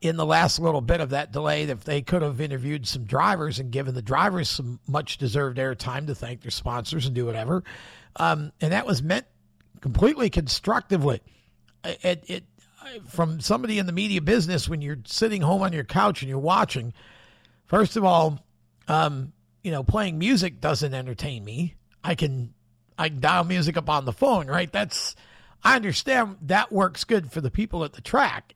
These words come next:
but from the standpoint of the broadcast, there are a few simple things you can do to really sort of be more interactive with your at-home viewers.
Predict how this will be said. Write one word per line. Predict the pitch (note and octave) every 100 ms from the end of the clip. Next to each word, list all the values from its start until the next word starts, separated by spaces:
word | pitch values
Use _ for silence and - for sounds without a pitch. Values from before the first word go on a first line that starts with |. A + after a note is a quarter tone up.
| _
but | B2+ F#3+ - _
from | - E3 E3
the | D3+
standpoint | C3+ - B3 G#3 E3+ G3+ E3+
of |
the | C3
broadcast, | A2+ G3 C3+ D3 D#3+ G#2+ B2 - - - - - _ _ _ _
there | G3+
are | G#3 D#3+
a |
few | - C4
simple | B3+ - C4+ A#3+
things | - A3 A#3+ C#3
you | E3+
can | - C3
do | D3+ C#4+ E3 G2 E3 _ _ _ _
to | - D#3
really | F3 A#3 A3 F#3+
sort | C#3+ F#3+ G3
of | F3+ C#3 G#2+ _ _ _ _ _ _ _
be | C#3 G3+
more | F3+ G#3 A3+
interactive | F3+ F3 F3+ F#3+ G#3 - G3+ D3+
with | F3 D3+
your | D#3 C#3+
at-home | F#3+ A3+ A3+ A3 F#3 D#3+
viewers. | D3 C#3 A#2 A2 D#3+ E3+